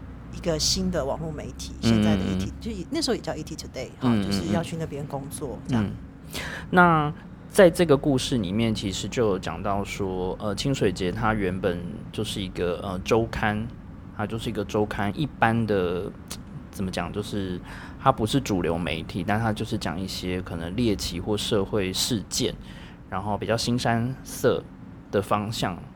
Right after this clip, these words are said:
Speaker 2: 那其实在采访过程中就会遇到非常多挑战，就说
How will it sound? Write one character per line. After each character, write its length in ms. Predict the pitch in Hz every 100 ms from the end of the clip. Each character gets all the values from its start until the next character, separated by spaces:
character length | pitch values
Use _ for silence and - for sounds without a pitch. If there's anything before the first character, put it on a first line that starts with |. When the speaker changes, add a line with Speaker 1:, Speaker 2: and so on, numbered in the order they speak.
| - - - - -
Speaker 2:
那 360 | 156 135 123 123 - - - - - - -
其 140 | -
实 80 | 143
在 100 | 180
采 160 | - 123
访 200 | 127 107
过 120 | 135
程 200 | 117 104
中 120 | 107
就 120 | 110
会 120 | 113 101
遇 140 | 110
到 220 | 107 98
非 260 | 90 95 95
常 260 | - 87 92
多 320 | 101 90 90
挑 260 | 95 - - -
战， 240 | 107 - - -
就 120 | - 113
说 500 | - 104 101 104